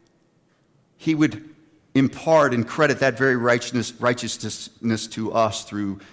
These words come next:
faith. Brothers and sisters, we have so much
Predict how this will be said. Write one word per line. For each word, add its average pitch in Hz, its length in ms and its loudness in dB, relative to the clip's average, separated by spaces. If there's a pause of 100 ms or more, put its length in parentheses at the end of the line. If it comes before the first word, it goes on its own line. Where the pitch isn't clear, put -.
(140)
faith. - 840 -4 (1040)
Brothers 135 400 0
and 92 140 -6
sisters, - 680 -8 (840)
we 120 360 0
have 123 440 0
so 127 680 0
much 101 800 -4